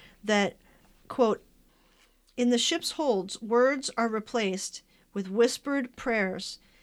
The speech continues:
and nonverbal utterances that pointed to the place where language or silence should be." The overt, inhumane behavior demonstrated during slavery left many captives speechless,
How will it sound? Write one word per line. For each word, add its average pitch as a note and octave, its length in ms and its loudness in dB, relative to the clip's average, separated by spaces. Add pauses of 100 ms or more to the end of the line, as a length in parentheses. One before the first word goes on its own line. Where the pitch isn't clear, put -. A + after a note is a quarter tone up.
(120)
and G#3 220 2
nonverbal B3 840 2
utterances A3 800 -2 (300)
that A3+ 160 -2
pointed C#4+ 560 2
to C4+ 100 -6
the B3+ 100 2
place G#3+ 540 0 (240)
where G3+ 140 2
language A#3+ 720 2
or A3+ 120 -2
silence G3+ 840 2
should G3 320 -2
be." G3 400 0 (1300)
The A3+ 160 2
overt, A3 720 2 (240)
inhumane C#4 480 2
behavior C#4 420 0
demonstrated B3 720 2
during A#3 220 2
slavery C#4 800 -2 (440)
left G#3 240 -2
many A3+ 360 2
captives A#3 840 0 (120)
speechless, - 880 -2